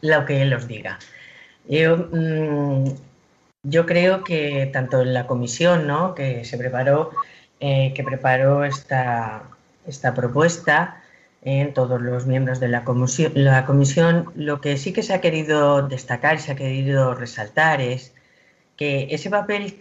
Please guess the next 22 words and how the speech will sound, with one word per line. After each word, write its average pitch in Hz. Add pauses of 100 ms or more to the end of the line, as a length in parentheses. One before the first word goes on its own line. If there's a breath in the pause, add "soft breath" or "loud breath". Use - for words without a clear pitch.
mm, 147
que 143
tiene 143
la 131
mujer 127
dentro 139
de 127
la 123
Iglesia 123 (340)
y 120
que 107 (440)
parte 135
de 131
él 139
es 135
el 120
que, 113
el 123
que -
tú 135
has 120
dicho, 135